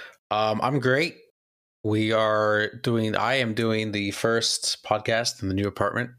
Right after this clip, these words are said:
which is, it's a little weird, um, but it feels nice. It's good to kind of have some things settled. We'll get into some of my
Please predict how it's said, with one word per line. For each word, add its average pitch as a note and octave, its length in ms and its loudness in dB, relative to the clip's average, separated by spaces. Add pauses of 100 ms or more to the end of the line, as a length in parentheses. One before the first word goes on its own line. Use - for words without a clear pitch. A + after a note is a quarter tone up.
(120)
which - 260 -4
is, F#2 420 -2 (400)
it's - 100 -6
a - 40 -2
little A2+ 180 0
weird, A2 440 -2 (540)
um, F2+ 600 -2 (360)
but F#2+ 120 0
it F#2 100 -4
feels G2+ 320 -2
nice. G2 600 -2
It's - 200 -6
good G#2 240 -2
to G2+ 80 -6
kind G2+ 240 -4
of F#2 400 -4 (100)
have G2 240 -4
some G#2+ 240 0
things G#2 320 -2
settled. G2+ 440 0
We'll F#2+ 160 0
get G2+ 180 -2
into G2 240 -2
some G2 240 -2
of F#2+ 120 -2
my F#2+ 420 -2